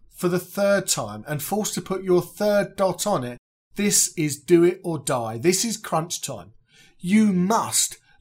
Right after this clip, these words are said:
deal with it now. And if you're not gonna deal with it now, you must put it in the bin. And this is where self-discipline comes into it. You've gotta do this. You've gotta see it through.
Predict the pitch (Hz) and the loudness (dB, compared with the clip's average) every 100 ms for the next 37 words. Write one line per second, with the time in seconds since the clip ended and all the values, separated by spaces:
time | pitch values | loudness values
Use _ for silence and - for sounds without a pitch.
0 | _ 190 175 165 156 180 151 120 87 95 | _ 6 6 6 0 -4 -6 -10 -10 -14
1 | 107 _ _ _ _ - - 185 175 - | -18 _ _ _ _ -10 0 2 2 2
2 | 180 175 165 196 233 240 247 208 208 180 | 2 4 2 0 0 -2 -4 0 2 2
3 | 175 156 135 110 104 - _ _ - 160 | 0 -4 -8 -8 -12 -16 _ _ -6 -2
4 | 151 151 160 156 - - - 143 151 131 | -2 0 2 0 -2 -8 -8 -8 -6 -8
5 | 117 120 101 _ _ _ _ _ _ _ | -8 -10 -14 _ _ _ _ _ _ _
6 | _ _ _ _ _ _ _ _ _ _ | _ _ _ _ _ _ _ _ _ _
7 | _ _ _ _ _ _ 143 170 185 208 | _ _ _ _ _ _ -2 2 4 4
8 | 220 208 226 214 226 202 170 175 139 135 | 2 4 2 0 0 -2 -2 -4 -4 -6
9 | 117 120 110 123 123 156 175 214 233 - | -6 -6 -6 -8 -4 -2 2 4 4 2
10 | 233 214 127 165 175 185 220 214 220 214 | -2 -2 -4 -2 0 2 2 2 -2 -6
11 | 214 226 147 | -6 -4 -4